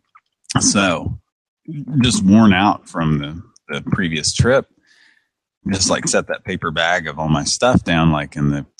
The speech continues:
kitchen area, and, uh, got up the next day and was just, like, asking my dad, like, "Where's my bag of, like, tapes and everything?" And he was like, "Oh, it was a grocery, oh, I thought that was, I thought that was garbage."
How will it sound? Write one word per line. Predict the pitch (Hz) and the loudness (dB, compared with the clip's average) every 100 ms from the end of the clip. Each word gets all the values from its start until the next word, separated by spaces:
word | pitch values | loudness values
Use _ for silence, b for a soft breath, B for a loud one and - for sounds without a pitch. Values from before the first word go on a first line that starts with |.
| - | -6
kitchen | 117 - 87 | -4 0 2
area, | 78 78 76 76 | 2 0 -2 0
and, | 85 64 67 65 | 0 0 0 0
uh, | 65 65 80 _ _ _ _ _ _ - | -2 -4 -8 _ _ _ _ _ _ -6
got | 101 98 | 0 2
up | 92 | 2
the | 95 | 2
next | 90 87 - | 2 2 0
day | 95 113 104 | 0 2 2
and | 80 76 78 80 82 | 2 2 2 -2 -6
was | 80 73 - | -8 -10 -8
just, | - 82 | -8 -8
like, | 78 78 | -10 -6
asking | 90 - 87 | -4 -2 0
my | 78 | 0
dad, | 90 95 | 0 0
like, | 80 - | -2 -2
"Where's | 82 107 113 95 | 2 4 4 4
my | 87 80 76 | 2 2 -6
bag | 82 82 101 117 92 | -8 -4 -2 -4 -6
of, | 78 78 | -10 -12
like, | 78 78 | -14 -12
tapes | 78 85 101 - 82 | -10 -8 -6 -4 0
and | 78 | 2
everything?" | 78 76 78 78 | 0 -2 0 2
And | |
he | 76 | 2
was | 73 76 | -2 -6
like, | 71 - _ b b b b _ | -8 -10 _ b b b b _
"Oh, | - 131 113 85 - - | 2 4 4 0 -6 -12
it | 90 80 | -12 -8
was | 85 | -6
a | 85 | -4
grocery, | 78 85 - 110 92 - 101 | -2 0 2 0 -4 -10 -2
oh, | 117 107 64 - _ _ _ - | 2 2 0 -10 _ _ _ -8
I | 92 | -2
thought | 101 95 101 | 0 2 0
that | 92 | 0
was, | 92 85 - - _ | -2 -4 -6 -8 _
I | - | -8
thought | - - | -4 -2
that | - | -2
was | 104 104 | 0 -2
garbage." | 95 98 101 87 76 73 - | -2 0 0 0 -4 -8 -12